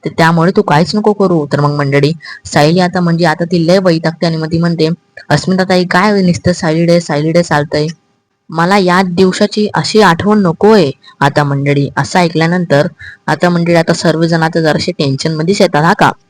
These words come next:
तर आता मंडळी बघा, आता सायली तर आता अस्मिता ताईच्या समोर आता हात जोडूनच म्हणते, "अस्मिता ताई, मी तुम्हाला हात जोडून विनंती करते, तुम्ही तुमच्या या अशा अवस्थात कुठली दुखापत करू नका प्लीज.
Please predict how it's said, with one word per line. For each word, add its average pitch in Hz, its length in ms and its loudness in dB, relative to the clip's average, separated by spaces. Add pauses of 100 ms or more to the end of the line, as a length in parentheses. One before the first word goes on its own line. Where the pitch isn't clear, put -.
(340)
तर 156 140 0
आता 147 340 0
मंडळी 143 380 0
बघा, 139 260 0 (380)
आता 151 220 -2
सायली 151 400 0
तर 180 100 0
आता 175 220 0 (100)
अस्मिता 185 420 -2
ताईच्या 175 240 0
समोर 170 280 0
आता 170 160 0
हात 156 260 2
जोडूनच 165 420 2
म्हणते, 160 380 0 (580)
"अस्मिता 147 500 -2
ताई, 185 200 2 (120)
मी 156 220 0
तुम्हाला 151 280 0
हात 151 240 2
जोडून 160 240 0
विनंती 147 420 -2
करते, 147 360 0 (460)
तुम्ही 165 240 2
तुमच्या 160 260 0
या 165 140 4
अशा 180 280 2
अवस्थात 156 420 0 (720)
कुठली 160 300 0
दुखापत 170 540 -2
करू 185 200 0
नका 196 260 -2
प्लीज. 175 380 2